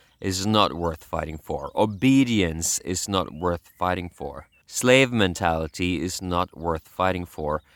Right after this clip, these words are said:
Yet, millions of people are currently fighting for those very things.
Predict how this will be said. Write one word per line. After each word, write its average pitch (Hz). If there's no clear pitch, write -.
Yet, 120
millions 107
of 82
people 107
are 80
currently 92
fighting 85
for 85
those 78
very 71
things. -